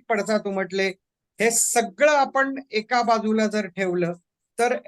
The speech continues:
as a professional athlete आणि जेव्हा भारताचं पथक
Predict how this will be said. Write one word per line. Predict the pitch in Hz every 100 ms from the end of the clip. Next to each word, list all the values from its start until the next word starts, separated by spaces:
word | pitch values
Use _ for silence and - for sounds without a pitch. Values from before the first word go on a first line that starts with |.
| - 214
as | 214
a | 262
professional | 226 214 - 254 269 262 269
athlete | - 185 180 233 196 - _
आणि | 160 170 196
जेव्हा | 180 175 214
भारताचं | 202 156 170 185 208 226 220 -
पथक | 175 240